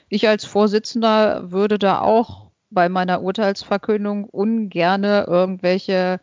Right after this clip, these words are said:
ja, Äußerungen von den Zuhörern hören, weder Zwischenrufe noch Applaus noch sonst irgendetwas. Also ich kann das schon verstehen, dass er da vorsorglich drauf hingewiesen hat, dass bei der Urteilsverkündung da aus dem Zuhörerraum, äh, keine Reaktionen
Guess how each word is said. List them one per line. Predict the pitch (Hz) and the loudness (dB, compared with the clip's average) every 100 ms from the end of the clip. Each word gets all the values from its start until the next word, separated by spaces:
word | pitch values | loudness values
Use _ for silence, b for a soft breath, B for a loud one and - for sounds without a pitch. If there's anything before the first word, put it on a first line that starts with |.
| _ | _
ja, | - 170 160 160 - | -2 2 2 2 -2
Äußerungen | - 180 - 208 156 175 180 | -2 -2 0 -2 0 -2 -2
von | - 190 | -2 -2
den | 175 170 165 | -2 -2 -4
Zuhörern | - - 277 226 185 170 165 165 160 175 | -8 -2 2 4 4 4 0 -2 -4 0
hören, | 175 170 190 | 2 2 0
weder | 175 180 175 | -2 0 0
Zwischenrufe | - 196 208 175 190 - | 0 -2 0 0 -2 -2
noch | 180 185 | -2 0
Applaus | 175 - 170 180 220 - | -2 0 2 2 0 -4
noch | 175 | -4
sonst | 185 311 - - - - | -2 -2 -6 -16 -10 0
irgendetwas. | 185 160 156 - - - - | 2 2 0 -6 -8 -10 -6
Also | 175 160 | -4 -4
ich | - | -4
kann | - 180 | -6 -2
das | 180 - | -2 0
schon | 185 | -2
verstehen, | - 175 - 165 208 b b b | 0 0 2 2 2 b b b
dass | - 170 | -6 -2
er | - 175 | 2 4
da | 175 170 - | 6 4 0
vorsorglich | - - 185 214 170 175 175 175 - - | -10 2 4 4 2 0 0 -8 -10 -14
drauf | 175 165 170 | -4 -2 0
hingewiesen | 233 294 180 139 151 156 156 | 0 2 0 -2 -4 -4 -2
hat, | 180 - b b - | -2 -4 b b -8
dass | - - - | -6 -6 -8
bei | - 165 | -2 0
der | 160 156 | 0 -2
Urteilsverkündung | 156 165 - - 175 185 180 180 180 175 | 0 -2 -2 -4 -2 -2 -2 -2 -2 0
da | 170 165 - | 0 2 0
aus | 170 | 0
dem | - 170 | -2 -4
Zuhörerraum, | - 196 185 196 185 180 175 185 185 180 185 190 | -2 0 0 2 0 0 0 0 -2 -4 -4 -4
äh, | 185 185 | -2 -4
keine | - 185 185 180 | 0 0 2 2
Reaktionen | 180 185 - - 196 160 147 156 | 0 0 -2 2 2 2 0 -4